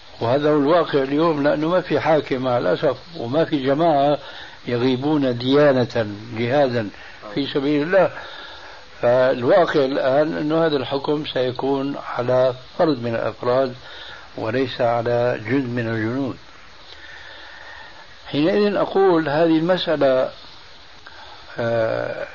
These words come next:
لا يجوز أن يوضع لها حد أشهر أو سنين، ذلك لأن الأمر يختلف من امرأة أو أخرى.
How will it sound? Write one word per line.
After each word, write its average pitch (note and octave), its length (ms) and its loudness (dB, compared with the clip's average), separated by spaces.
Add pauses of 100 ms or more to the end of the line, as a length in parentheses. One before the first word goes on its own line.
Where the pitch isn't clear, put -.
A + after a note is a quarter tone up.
(120)
لا C#3 480 4
يجوز D#3 680 4 (840)
أن C3 220 0
يوضع C#3 480 2
لها C3 300 2
حد C#3+ 560 -4 (960)
أشهر D#3 560 0 (800)
أو C#3+ 320 4 (380)
سنين، A#2 360 0 (1900)
ذلك F3+ 440 2
لأن D#3+ 640 2
الأمر D3+ 420 0
يختلف C3+ 600 -2 (200)
من A#2 160 -4
امرأة B2+ 600 -2 (220)
أو B2 220 -2
أخرى. G#2 320 -4